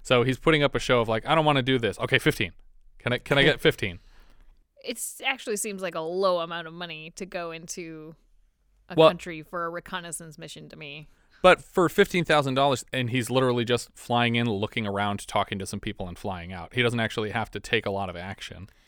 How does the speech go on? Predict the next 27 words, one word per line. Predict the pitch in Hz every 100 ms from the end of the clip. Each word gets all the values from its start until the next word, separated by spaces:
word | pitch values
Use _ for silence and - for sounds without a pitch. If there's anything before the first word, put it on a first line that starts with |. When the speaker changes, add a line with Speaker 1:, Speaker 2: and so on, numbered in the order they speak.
| _ _ _ -
Speaker 2:
Yeah, | 330 320 302 294 285 269 277
I | 254
don't | 233 208
know. | 190 185 190 - -
I |
still | 254 269 254
think | 262 240 226
that | 202
you're, | 214 214 202 196 185 175 -
you're | 208 202
poking | - 254 247 220
around | 190 196 208 202
in | 180
places | 175 180 175 175
where | 175
people | 170 196 185
don't | 180
want | 185 180
you | -
poking | 202 170
around, | 170 185 175 175 175 170
taking | 185 175
pictures | 180 185 - 175 175
and | 170 165
talking | 180 175 170
to |
people. | - 160 160 165 165